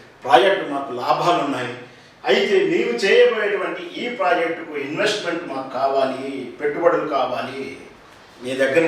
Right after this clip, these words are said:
నుంచి పెట్టుబడులు పెట్టండి. అమెరికాలో చాలా కంపెనీలు, ప్రైవేట్ వ్యక్తులు కూడా కా-, పెట్టుబడులు పెడతారు. మన దగ్గర కూడా మనం షేర్లు కానీ, డిబెంచర్స్ అని, బెం-, అవన్నీ మనము, మన, మనం కూడా పెట్టుబడులు పెడతా ఉంటాం. ప్రభుత్వం తరపున ప్రైవేట్ కంపెనీలు వాళ్ళకు పెట్టుబడి పెడతా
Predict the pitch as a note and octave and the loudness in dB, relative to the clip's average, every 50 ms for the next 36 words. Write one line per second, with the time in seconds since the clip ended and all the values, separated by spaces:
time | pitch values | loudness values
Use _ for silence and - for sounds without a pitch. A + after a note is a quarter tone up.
0 | D#3 D3 D3+ D3+ - - - - - - D3+ D#3+ G#3 A#3+ B3 - - C3+ A#2+ - | 2 0 -2 -2 -4 -4 -4 -4 -4 -2 0 2 2 2 2 2 0 -2 -4 -4
1 | - A#2 A#2 A#2 A#2 A#2 A#2 A#2 C3+ D#3 D#3+ D#3+ D#3 C#3+ C3+ C3+ B2 B2 B2 - | -4 -6 -6 -6 -6 -6 -4 -4 -2 0 0 2 2 0 0 0 -2 -4 -6 -8
2 | - - - - - - - - - C3 D#3+ E3+ E3+ E3 D#3+ D#3+ D#3 D3+ C#3+ C3+ | -10 -14 -18 -18 -20 -20 -16 -6 0 4 4 4 4 4 0 -2 -4 -4 -6 -6
3 | C3+ B2+ B2+ B2+ C3 C3 D#3+ E3 E3+ E3 - D3+ D3+ D3 C#3 C#3 C3+ B2+ B2 - | -8 -8 -6 -6 -4 -2 -2 -2 -2 -4 -6 -8 -8 -6 -4 -2 -2 -2 -4 -6
4 | B2 B2 B2 A#2+ A2+ - - - - C3+ C3+ D3+ D#3+ E3+ D#3+ D#3 - C#3+ - - | -6 -6 -6 -6 -8 -10 -14 -12 -10 -8 -4 -2 2 2 2 4 2 2 0 0
5 | - - B2 A#2 - A2+ A#2 A#2 A2+ - - - - - - - - - - - | -2 -2 -2 -2 -4 -4 -6 -8 -10 -12 -16 -18 -18 -18 -20 -20 -14 -10 -2 2
6 | D#3 D#3+ D#3+ E3 E3+ E3 - - - C#3 - - - - - - - - - - | 4 6 6 6 6 4 4 2 2 0 0 0 -2 -6 -8 -12 -16 -18 -20 -20
7 | - B2 C3 C3+ C3 C3 B2+ B2 A#2+ A#2 A#2 A2+ B2+ C#3 D3+ D3 D3+ D3 C#3 C3+ | -14 -12 -10 -8 -6 -6 -4 -4 -6 -6 -4 -2 0 2 2 2 2 2 0 0
8 | C3+ C3 C3+ C3+ C3 C3 C3 C3+ C3+ D3 D#3 D3+ D3+ D3 C#3+ - - C3+ C3 C3+ | 0 0 0 0 0 0 0 0 0 2 2 2 2 2 0 0 -2 -2 -2 -4
9 | C3+ B2 B2+ C3 C3 C3+ D3+ D3+ - - C3 C3 C#3+ D3+ D3+ C#3+ B2 B2 A#2+ A#2+ | -2 0 0 0 2 2 0 -2 -2 -2 -2 -2 -2 -2 -2 -2 -2 -4 -6 -8
10 | A#2+ - - - - - - - - - - D3+ D3 D#3 D#3 D3 D3 C#3+ C3+ C#3 | -10 -10 -14 -16 -14 -8 -2 2 2 4 4 4 2 0 0 0 -2 -2 -2 -2
11 | C#3+ C#3 C#3 D#3+ D3+ C#3+ C#3+ C#3 C#3+ C#3 - - - - - A#2+ - - - - | -2 -2 0 2 2 2 2 2 0 0 2 2 2 2 2 0 -4 -6 -6 -4
12 | - - - D#3 D3+ D3 C3+ C3+ C3 B2 - - B2 A#2+ A#2+ A#2 - - C3+ C#3 | -4 -4 -4 -4 -4 -4 -2 -2 -2 -2 -4 -4 -4 -6 -6 -6 -6 -4 0 0
13 | C#3+ C#3+ C#3+ - - C3 A#2+ B2+ B2+ B2 A#2+ A#2 A#2 A2+ - - - - - - | 2 2 0 -2 -6 -6 -6 -6 -6 -6 -8 -8 -10 -12 -14 -16 -18 -20 -16 -10
14 | - B2 C3 C3+ - - B2+ C3+ C3 C#3+ D#3+ D#3 E3 C#3+ C3 - - - | -6 -2 -2 -2 -2 -2 -2 -2 0 2 2 2 2 2 0 0 0 0